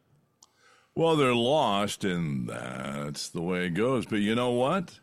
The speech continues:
Um, to a major degree, the population,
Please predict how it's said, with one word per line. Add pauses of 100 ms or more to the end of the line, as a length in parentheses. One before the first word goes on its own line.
Um, (840)
to
a
major
degree,
the
population,